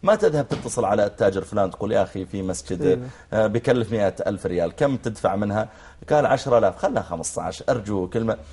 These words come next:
Speaker 1: بدال يا أخي ما أذل نفسي عند كل واحد، أرجع وأصرف من حسابي على طول،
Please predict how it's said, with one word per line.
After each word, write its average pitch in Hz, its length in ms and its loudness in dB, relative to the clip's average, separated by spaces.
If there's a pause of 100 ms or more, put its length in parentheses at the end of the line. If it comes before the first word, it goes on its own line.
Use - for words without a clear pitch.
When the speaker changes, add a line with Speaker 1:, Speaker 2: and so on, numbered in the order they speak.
(160)
Speaker 1:
بدال 247 300 6
يا 247 140 12
أخي 208 160 4
ما 202 220 6
أذل 170 260 0
نفسي 139 300 -2
عند 107 160 -6
كل 98 200 -8
واحد، 95 300 0 (1080)
أرجع 156 320 6
وأصرف 165 340 -2
من 160 100 -4
حسابي 151 360 2
على 113 180 0
طول، 120 140 -10